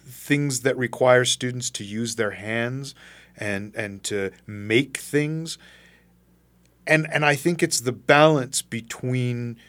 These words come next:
sitting and listening to lectures, uh, doing project-based work, thoughtfully writing things, but also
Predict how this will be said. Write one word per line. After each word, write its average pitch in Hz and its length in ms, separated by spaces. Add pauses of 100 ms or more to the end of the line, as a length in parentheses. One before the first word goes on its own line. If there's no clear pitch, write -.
(140)
sitting 147 500
and 123 120
listening 127 400
to 123 120
lectures, 117 720 (340)
uh, 92 340 (340)
doing 143 360
project-based 123 960
work, 110 400 (500)
thoughtfully 131 640
writing 123 400
things, 127 260
but - 320
also 143 500